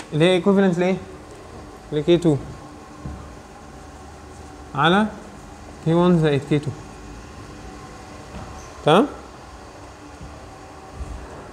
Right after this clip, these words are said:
طيب. هو في المسألة بقى عايزنا نعمل الكلام ده لهنا. اوكي؟ بس انتوا يعني ايه؟ <clears throat>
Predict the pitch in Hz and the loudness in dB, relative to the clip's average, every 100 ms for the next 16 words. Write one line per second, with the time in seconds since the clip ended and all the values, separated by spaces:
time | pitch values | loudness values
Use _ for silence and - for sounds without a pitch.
0 | - - - - - - - - - 139 | -18 -18 -16 -14 -14 -14 -14 -16 -6 -2
1 | 131 - - - - - - - - - | -2 -6 -16 -16 -16 -16 -16 -16 -16 -16
2 | - - - - 175 185 185 208 220 214 | -16 -16 -12 4 6 6 6 8 8 8
3 | 208 214 214 202 - 190 202 196 175 151 | 8 8 8 6 6 6 8 8 8 6
4 | 120 - - - - - - - - - | 2 -4 -18 -14 -14 -10 -10 -10 -18 -18
5 | - - - - - - 185 202 - - | -18 -18 -18 -18 -10 -4 -4 -4 -12 -2
6 | 185 185 190 180 175 180 - - - - | 2 6 6 6 4 2 -2 -14 -14 -14
7 | - - 151 | -6 2 2